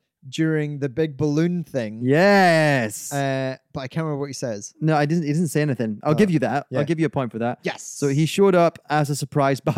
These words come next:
Speaker 2: bystander who saves a little girl from debris in Spider-Man when the Green Goblin blows up the balcony.
Speaker 1: Yeah,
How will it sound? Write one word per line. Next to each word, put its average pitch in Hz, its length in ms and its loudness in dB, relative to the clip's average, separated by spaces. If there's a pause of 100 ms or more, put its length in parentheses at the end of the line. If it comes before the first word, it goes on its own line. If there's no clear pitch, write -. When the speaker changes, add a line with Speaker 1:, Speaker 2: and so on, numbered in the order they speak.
(220)
Speaker 2:
bystander 127 340 0
who 131 100 0
saves 139 300 0
a 131 60 2
little 135 200 0
girl 127 180 0
from 120 160 -6
debris 117 420 0
in 110 80 -8
Spider-Man 113 500 -4 (300)
when 120 100 -6
the 120 60 -4
Green 120 200 -4
Goblin 110 300 -2
blows 110 220 -4
up 110 260 -8
the 110 380 -2
balcony. 117 420 -8 (140)
Speaker 1:
Yeah, 123 280 -6